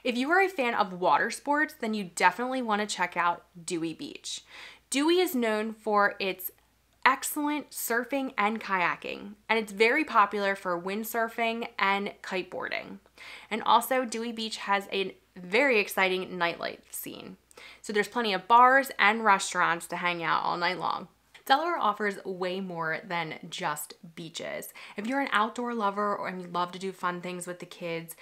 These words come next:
Delaware also has state parks that have hiking trails, fishing, kayaking. One of my favorite state parks is actually Lum's Pond up in Newcastle County. It not only has an insane mill pond,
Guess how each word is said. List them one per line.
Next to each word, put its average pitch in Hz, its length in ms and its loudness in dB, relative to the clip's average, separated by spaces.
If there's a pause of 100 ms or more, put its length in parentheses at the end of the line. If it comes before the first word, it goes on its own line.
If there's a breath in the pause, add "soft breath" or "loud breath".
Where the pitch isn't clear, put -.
(300 loud breath)
Delaware 175 320 -4
also 175 260 -4
has 175 200 -10
state 170 260 -10
parks 170 300 -6
that 160 160 -8
have 160 280 -8
hiking 214 400 -4
trails, 190 460 -4
fishing, 185 800 -6 (280 loud breath)
kayaking. 190 920 -2 (180)
One 208 80 -2
of 220 60 0
my 202 100 4
favorite 202 420 -2
state 190 220 -6
parks 190 300 -6
is 196 40 -6
actually 180 280 -8
Lum's 175 400 -8
Pond 247 420 0
up - 160 -4
in 180 80 -8
Newcastle 180 480 -12
County. 185 480 -6 (320 loud breath)
It 208 160 2
not 190 240 6
only 202 300 -2
has 175 380 -4
an 180 200 -8
insane 214 760 -2 (100)
mill 185 320 -8
pond, 165 420 -6